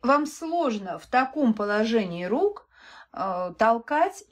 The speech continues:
А здесь нужно применить несколько усилий. Толкать и еще и следить за тем, чтобы декер и иглы были одним целым. Поэтому все-таки берем удобно, устойчиво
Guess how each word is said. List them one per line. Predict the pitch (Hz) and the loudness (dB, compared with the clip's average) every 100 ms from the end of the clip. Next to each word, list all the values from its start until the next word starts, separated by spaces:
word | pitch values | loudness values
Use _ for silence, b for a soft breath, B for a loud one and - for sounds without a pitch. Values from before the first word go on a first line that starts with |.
| 208 _ _ - | -20 _ _ 2
А | 226 214 214 | 4 4 0
здесь | 208 226 370 - | -2 -4 -2 0
нужно | 240 277 285 | 0 0 -2
применить | 247 214 208 220 262 | -2 0 2 2 2
несколько | 226 214 233 220 | 0 0 -2 -2
усилий. | 269 311 - 190 151 - - | -2 -4 -6 -6 -8 -12 -2
Толкать | 196 208 208 269 359 403 - | 0 2 2 4 4 2 -6
и | 208 | -10
еще | 196 - | -8 -6
и | 311 269 - - - | -2 -2 -4 -8 -16
следить | - 226 220 220 175 | -10 -4 -2 -2 -2
за | 208 | -4
тем, | 214 330 | -2 -6
чтобы | 392 - 196 208 | -6 -4 0 0
декер | 190 269 311 233 | 0 -2 0 -2
и | - 208 | -2 -8
иглы | - 208 196 262 | -4 -2 0 -2
были | 285 214 233 254 | 0 2 2 2
одним | 196 180 196 208 | -2 -4 -2 -2
целым. | - 170 110 - _ _ B B B B B B B | -2 -4 -6 -12 _ _ B B B B B B B
Поэтому | 285 392 392 320 277 | 0 2 0 0 0
все-таки | - 320 285 202 - - - _ _ _ - _ _ _ _ _ 247 | -2 -4 -4 -6 -10 -14 -18 _ _ _ -20 _ _ _ _ _ -2
берем | 214 277 311 254 220 262 | 2 4 4 2 2 0
удобно, | 269 240 185 185 214 - 339 | 0 2 0 4 2 2 -4
устойчиво | 339 - 254 196 185 233 240 320 | -6 -2 2 2 0 -2 -2 -2